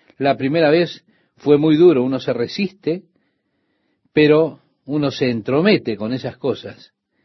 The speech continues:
y así uno se quema. No solo eso, los tesoros que tenemos son arrebatados. Usted puede perder algo muy valioso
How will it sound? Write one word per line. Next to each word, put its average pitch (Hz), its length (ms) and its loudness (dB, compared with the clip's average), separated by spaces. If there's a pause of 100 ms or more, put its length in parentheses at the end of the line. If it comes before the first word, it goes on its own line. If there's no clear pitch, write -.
(200)
y 175 100 -2
así 147 260 -2
uno 135 160 -2
se 117 200 -10
quema. 90 400 -10 (1040)
No 175 160 -2
solo 185 300 0
eso, 123 400 -4 (520)
los 135 300 -2
tesoros 120 760 -2 (200)
que 120 120 -8
tenemos 131 600 -6 (220)
son 139 220 -4
arrebatados. 110 960 -4 (680)
Usted 135 380 -4
puede 135 260 0
perder 123 300 0
algo 123 280 0
muy 175 200 0
valioso 160 720 -2